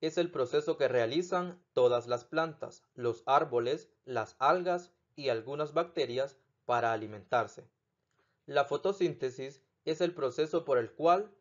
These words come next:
la energía de la luz se convierte en energía química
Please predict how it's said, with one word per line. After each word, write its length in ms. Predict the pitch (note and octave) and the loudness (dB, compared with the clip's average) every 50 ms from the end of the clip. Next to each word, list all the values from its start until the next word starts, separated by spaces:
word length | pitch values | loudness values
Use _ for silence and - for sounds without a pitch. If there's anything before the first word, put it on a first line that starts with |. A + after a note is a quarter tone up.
| _ _ _ _ _ | _ _ _ _ _
la 280 | D3 C#3 C3+ C3 B2+ | -2 0 2 4 4
energía 540 | B2 B2 A#2+ A#2 A#2 A#2+ C#3+ F3+ F3 D3+ A#2 | 4 2 2 -2 -4 -2 -2 0 2 2 2
de 100 | A2+ A#2+ | 2 2
la 120 | B2+ D3 D#3+ | 2 2 2
luz 320 | F3 D#3+ D3 D3+ - _ _ _ _ _ | 0 -2 -4 -6 -10 _ _ _ _ _
se 240 | - - C#3 C3+ | -6 -4 -4 -4
convierte 560 | - B2 A#2 A2+ C3 D3+ D#3+ E3 - D#3 C#3 C3+ | -2 -6 -8 -4 -4 -4 -4 -2 0 0 0 0
en 60 | B2+ | -2
energía 500 | A#2+ A#2 A2+ G#2+ A#2 C#3 D#3 D3+ - - | -4 -6 -6 -8 -6 -4 -2 -2 -2 -2
química 580 | - G3+ A3 A3+ A3 A3 - G#3+ G#3 G#3 - | -6 -6 -4 -6 -6 -6 -6 -8 -8 -10 -14